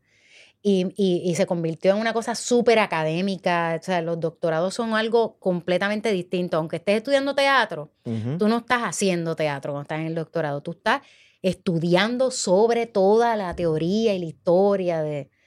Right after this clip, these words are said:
Speaker 2: Sí, sí,
Speaker 1: del
Speaker 2: que en ningún
Speaker 1: teatro.
Speaker 2: momento tú estás haciendo a-,
Speaker 1: Y
Speaker 2: algo
Speaker 1: hice
Speaker 2: físico.
Speaker 1: cosas allí,
Speaker 2: Ah, ok.
Speaker 1: por mi cuenta.
Speaker 2: Oh,
Speaker 1: Habían
Speaker 2: ok,
Speaker 1: unos
Speaker 2: ok,
Speaker 1: festivales
Speaker 2: pero
Speaker 1: de teatro y unas cosas, y yo estaba con otra amiga allí,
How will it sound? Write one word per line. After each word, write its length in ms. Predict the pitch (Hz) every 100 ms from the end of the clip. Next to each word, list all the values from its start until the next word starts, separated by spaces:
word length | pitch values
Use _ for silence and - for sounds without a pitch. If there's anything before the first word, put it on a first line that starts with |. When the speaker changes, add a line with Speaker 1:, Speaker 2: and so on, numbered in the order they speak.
| _ _ _ _ _
Speaker 2:
Sí, 160 | - 139
sí, 60 |
Speaker 1:
del 80 | 131
Speaker 2:
que 80 | 123
en 60 |
ningún 120 | 160 170
Speaker 1:
teatro. 200 | - 123 139
Speaker 2:
momento 280 | 147 156
tú 100 | 143
estás 260 | 135 - 135
haciendo 760 | 120 131 127 123 104 87 - _
a-, 140 | - -
Speaker 1:
Y 120 | 302
Speaker 2:
algo 120 | 277
Speaker 1:
hice 140 | 311 440
Speaker 2:
físico. 160 | - 302
Speaker 1:
cosas 300 | - 254 196
allí, 180 | 180
Speaker 2:
Ah, 60 | 254
ok. 100 | 202 85 104 - _ _ _ _ _ -
Speaker 1:
por 140 | 220
mi 120 | 214
cuenta. 520 | - 214 233 220 139 - _ 147
Speaker 2:
Oh, 60 | 160
Speaker 1:
Habían 240 | 170 -
Speaker 2:
ok, 60 | 123
Speaker 1:
unos 120 | 247
Speaker 2:
ok, 60 |
Speaker 1:
festivales 460 | 311 - 277 254 285
Speaker 2:
pero 100 | 285
Speaker 1:
de 40 |
teatro 400 | 277 226 247 302
y 40 | 269
unas 180 | 254 254
cosas, 260 | 294 320 320
y 20 |
yo 60 |
estaba 280 | 233 202 208
con 160 | 240 247
otra 200 | 247 262
amiga 260 | 254 254 254
allí, 320 | 240 277